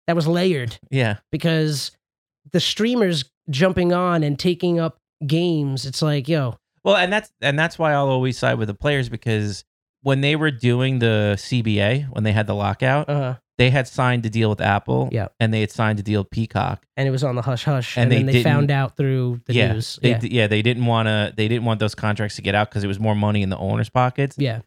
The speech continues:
Speaker 2: That the players would be like, "Well, hey."
Speaker 1: And again, and who suffers because of that? The fucking fan.
Speaker 2: Ex-, e-, exactly, and that's why I have no, that's why I have no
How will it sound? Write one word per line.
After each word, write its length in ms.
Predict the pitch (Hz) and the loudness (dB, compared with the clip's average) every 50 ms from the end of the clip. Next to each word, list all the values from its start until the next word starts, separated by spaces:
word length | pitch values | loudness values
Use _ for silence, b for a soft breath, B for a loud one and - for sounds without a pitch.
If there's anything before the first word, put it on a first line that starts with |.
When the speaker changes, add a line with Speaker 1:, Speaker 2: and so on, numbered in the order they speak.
| _ _ - | _ _ -2
Speaker 2:
That 120 | 113 - | -2 -2
the 60 | 113 | -2
players 340 | 101 - 120 113 113 104 92 | 0 2 2 2 2 0 0
would 80 | 107 104 | -2 -2
be 80 | 101 | 0
like, 180 | 101 98 98 - | -2 -2 -2 -2
"Well, 120 | 92 98 | -4 -2
hey." 260 | 107 113 107 98 95 101 | 0 0 0 0 0 0
Speaker 1:
And 140 | 233 247 254 | 2 2 2
again, 200 | 233 302 294 247 | 2 2 2 2
and 100 | 220 190 | 2 2
who 100 | 233 269 | 0 0
suffers 560 | 220 - - 294 277 - 220 175 160 147 135 | 0 2 2 2 2 2 0 0 0 0 -4
because 320 | - - 170 143 170 147 151 | -2 -4 0 0 2 0 2
of 60 | 147 | 0
that? 200 | 143 120 117 - | -2 -4 -4 -4
The 80 | - 165 | -4 -4
fucking 420 | - - - 254 - - 220 190 165 | -2 0 0 0 2 2 2 2 2
fan. 500 | - - 233 226 254 226 139 110 95 135 | 0 -2 -2 0 0 -2 -2 -4 -8 -12
Speaker 2:
Ex-, 120 | 156 - - | -12 -4 0
e-, 60 | 180 185 - - | 0 0 0 -2
exactly, 460 | 143 123 147 143 180 - - 123 117 | -2 -2 0 0 0 0 0 -2 -2
and 80 | 117 120 | 0 0
that's 180 | 139 151 - - | -2 -2 -2 -2
why 120 | 156 156 | -2 0
I 20 | |
have 180 | 156 160 156 147 | 0 0 -2 -2
no, 240 | 151 151 147 143 - _ _ _ _ _ _ _ _ - | -2 -4 -4 -4 -8 _ _ _ _ _ _ _ _ 0
that's 180 | 139 143 - - | 0 0 0 0
why 220 | 160 160 156 147 | 0 2 2 2
I 40 | 147 | 0
have 380 | 131 135 135 135 135 123 123 | 0 2 2 2 0 -2 -2
no 480 | 123 120 120 120 123 127 135 131 131 - | -2 0 2 2 2 2 0 0 -4 -6